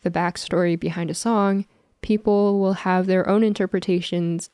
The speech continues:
and can still relate and connect to my music, which is very cool. I usually start writing with an instrument in hand, and that's typically guitar, and I'll just be playing some chords and humming along,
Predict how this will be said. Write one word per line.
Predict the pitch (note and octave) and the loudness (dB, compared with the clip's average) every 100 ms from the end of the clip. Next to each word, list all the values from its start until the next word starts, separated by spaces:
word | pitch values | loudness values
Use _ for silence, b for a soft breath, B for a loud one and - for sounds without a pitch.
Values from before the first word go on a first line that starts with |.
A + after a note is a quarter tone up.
| - | -2
and | F3+ F3 | -2 0
can | F#3+ | -4
still | F#3+ - G3+ | -2 0 2
relate | G3 D#3+ D#3+ G3+ - - | 2 2 2 2 -2 -6
and | F#3 | -6
connect | F3 D#3+ E3 - | -4 -4 -6 -4
to | F#3+ | 0
my | F#3+ F#3+ | 2 2
music, | G3 G3 G3+ - | 2 0 -4 -2
which | F3 - | -6 -4
is | - E3+ E3+ - _ _ _ | -2 0 -2 -8 _ _ _
very | G3+ A#3 F3+ | 0 0 -2
cool. | - - F#3+ - | -6 -8 -8 -4
I | G3 | 2
usually | G#3 A3+ A3+ A#3+ A#3+ | 4 4 2 0 0
start | - - G3 F#3+ _ _ | -2 0 0 0 _ _
writing | - F#3 F#3 F3+ F3+ F3+ G#3 _ _ _ _ _ _ _ _ _ - | -2 0 2 0 -2 -4 -10 _ _ _ _ _ _ _ _ _ -8
with | F#3 F3 F3 - - - - | -2 -2 -4 -12 -20 -16 -2
an | F#3 | 0
instrument | G3 G#3+ - A3+ A3 | 2 0 0 0 2
in | A3 | 0
hand, | G#3+ G#3+ A3 G#3+ - | 2 2 2 0 -2
and | F#3 | -2
that's | F3 E3 | -2 -4
typically | - F#3 F#3 F#3 | -6 -4 -2 -2
guitar, | F3+ E3+ - G#3 A3+ B3 _ b b b | -2 -6 -2 2 2 0 _ b b b
and | G3+ | -4
I'll | F3+ F3+ | -2 -2
just | F3+ - | -6 -6
be | F#3 | -8
playing | F3 F#3 F3+ | -4 -4 -4
some | F3 | -8
chords | F3 A3+ A3 A3 G#3 - - | -6 -2 0 0 -4 -10 -8
and | F3+ E3+ F#3 | -6 -4 -8
humming | F#3 - G3 F#3+ | -10 0 2 4
along, | F#3 F3+ G3 G3 G3 G3+ G3 | 2 2 2 2 4 2 0